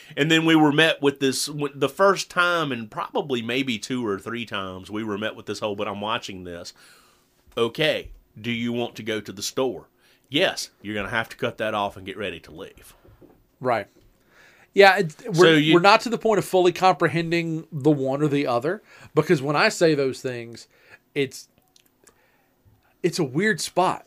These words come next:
Speaker 2: because we will sit here, like, just this afternoon, I went to pick my daughter up from my parents' house. "It's time to clean up." "No." "It's time to clean up." "No." "It is time to clean up." So we clean up.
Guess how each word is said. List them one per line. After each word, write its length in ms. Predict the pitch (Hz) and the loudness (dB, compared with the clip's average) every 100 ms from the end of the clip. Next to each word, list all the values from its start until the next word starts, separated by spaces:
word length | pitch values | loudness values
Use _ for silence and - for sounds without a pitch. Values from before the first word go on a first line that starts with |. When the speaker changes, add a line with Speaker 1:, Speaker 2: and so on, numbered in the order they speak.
| 156 | -8
Speaker 2:
because 320 | 151 170 120 | 0 0 2
we 160 | 156 | -2
will 160 | 208 190 | 0 -2
sit 320 | - 196 202 | 2 4 4
here, 380 | 156 185 175 165 | 2 -2 0 0
like, 300 | 160 151 147 _ _ _ _ _ _ - | 2 2 2 _ _ _ _ _ _ -6
just 300 | 127 147 - | 2 2 2
this 140 | 147 | 2
afternoon, 560 | 165 160 170 196 226 113 | 4 4 2 -2 -4 -8
I 100 | - | -8
went 180 | 120 123 | -6 -6
to 80 | - | -6
pick 180 | 143 143 | -6 -4
my 120 | 127 | -2
daughter 300 | 127 127 131 | 0 2 0
up 140 | 135 | -2
from 140 | - 151 | -4 -4
my 120 | 147 | -4
parents' 380 | 156 208 196 - | -2 -4 -4 -4
house. 300 | 101 90 - - _ _ _ _ _ _ _ _ _ _ | -6 -6 -14 -20 _ _ _ _ _ _ _ _ _ _
"It's 100 | - | 0
time 220 | 156 165 | 2 2
to 60 | 170 | 2
clean 220 | 202 214 | 0 4
up." 260 | 220 - _ _ _ - | 2 0 _ _ _ -4
"No." 320 | 170 165 160 _ _ _ _ _ _ _ | -2 -2 -4 _ _ _ _ _ _ _
"It's 100 | - | -12
time 180 | 131 120 | -6 -6
to 60 | 117 | -2
clean 180 | 175 | 0
up." 240 | 247 240 - | 2 0 -2
"No." 360 | 143 139 120 147 _ _ _ _ _ _ _ _ _ | 0 2 2 -2 _ _ _ _ _ _ _ _ _
"It 160 | 147 139 | 0 2
is 140 | 117 | 2
time 260 | - 180 175 | 2 4 4
to 80 | - | -2
clean 280 | - 135 147 | -6 -4 0
up." 240 | 190 - | 0 -2
So 100 | - | 0
we 100 | 226 | 2
clean 240 | 240 247 285 | 2 2 4
up. 220 | 302 | 2